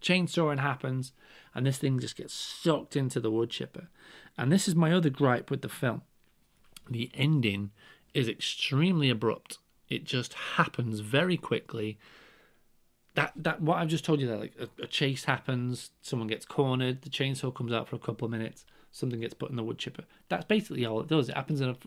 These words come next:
a few minutes. It's not very long. Unlike the, the reboot, where the, the, the climax was fucking epic. Like, there was the blood, the blood rain, and the chainsaw hand, and the, the fucking thing was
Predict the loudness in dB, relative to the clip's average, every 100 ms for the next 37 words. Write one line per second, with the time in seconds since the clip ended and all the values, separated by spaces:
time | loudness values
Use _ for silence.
0 | -12 -4 0 2 2 -2 -10 -20 -20 _
1 | -20 -20 -20 -20 -2 2 4 6 4 2
2 | 0 -2 -8 -14 -20 _ _ _ _ _
3 | 4 4 2 -2 -4 -2 -2 -4 -8 _
4 | _ _ -4 -2 2 6 6 6 2 0
5 | -6 -16 _ _ -14 0 2 4 0 0
6 | -2 0 -2 0 0 2 2 -2 -4 -4
7 | -4 -6 -20 _ _ _ _ _ -18 -12
8 | -8 -6 -6 -6 -8 -10 -8 -6 -8 -8
9 | -10 -6 -4 -2 -2 -2 -6 0 4 6
10 | 6 2 -4 -2 -2 4 6 6 4 2
11 | 2 2 0 -2 -8 -20 -20 _ -4 -2
12 | -2 -4 -4 -2 0 0 0 0 0 0
13 | 2 2 2 0 -2 -4 -4 -4 -6 -10
14 | -6 -6 -4 -4 -2 -2 -4